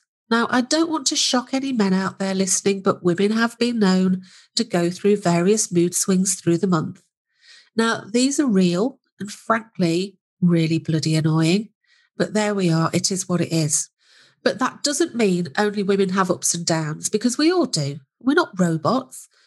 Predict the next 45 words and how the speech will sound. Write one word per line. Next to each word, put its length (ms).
We're 100
affected 480
by 180
all 120
sorts 460
of 120
things 440
like 240
sleep, 680
the 80
weather. 760
We 180
all 140
know 140
if 180
it's 260
not 160
a 20
very 200
nice 260
day 220
weather-wise, 640
it 80
has 200
an 60
effect 420
on 120
us. 260
Other 140
people 360
might 220
hack 300
you 140
off, 420
along 380
with 240
things 320
like, 280
you 100
know, 180
average 420
everyday 440
worries, 580
fears, 640
stress, 840